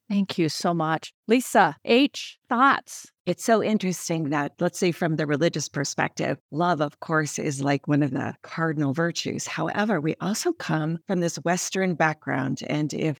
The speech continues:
Speaker 2: you're L D S or L D S adjacent, you have at least a vicarious,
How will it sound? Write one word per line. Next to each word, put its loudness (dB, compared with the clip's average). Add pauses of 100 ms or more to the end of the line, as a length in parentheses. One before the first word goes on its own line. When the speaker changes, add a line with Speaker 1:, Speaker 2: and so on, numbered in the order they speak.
Speaker 2:
you're 0
L 0
D 2
S 0
or -2
L 0
D 2
S -2
adjacent, -2
you 0
have -4
at -2
least -2
a -2
vicarious, -2